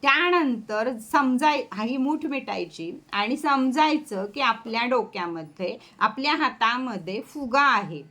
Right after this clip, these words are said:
खूप मोठा बलून्स आपल्या हातामध्ये आहे, पण तो आपल्याला अजून फुगवायचा आहे.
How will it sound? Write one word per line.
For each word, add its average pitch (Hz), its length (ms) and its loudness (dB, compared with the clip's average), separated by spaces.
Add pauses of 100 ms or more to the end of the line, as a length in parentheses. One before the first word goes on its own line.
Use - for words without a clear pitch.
(540)
खूप 247 240 -6
मोठा 214 460 -4
बलून्स 220 440 -4
आपल्या 190 300 -2
हातामध्ये 196 520 -2
आहे, 190 340 -2 (220)
पण 247 120 2
तो 247 100 2
आपल्याला 226 480 4
अजून 247 280 0
फुगवायचा 233 720 0
आहे. 139 120 -12